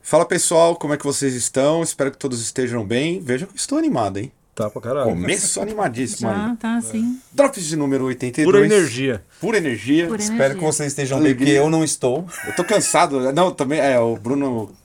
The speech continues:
Speaker 1: que tá aí, um homem com problemas com alcoolismo.
Speaker 4: Sim.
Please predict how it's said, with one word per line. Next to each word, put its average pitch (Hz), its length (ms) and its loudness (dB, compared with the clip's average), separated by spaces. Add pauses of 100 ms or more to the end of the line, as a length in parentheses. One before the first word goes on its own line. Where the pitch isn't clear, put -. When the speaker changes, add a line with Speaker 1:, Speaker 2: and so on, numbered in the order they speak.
(120)
Speaker 1:
que 123 140 -8
tá 123 200 -2
aí, 135 440 -2
um 120 120 -2
homem 120 800 -4 (160)
com 113 100 -14
problemas 120 580 -4
com 160 320 -6
alcoolismo. 110 720 -4
Speaker 4:
Sim. 82 320 -8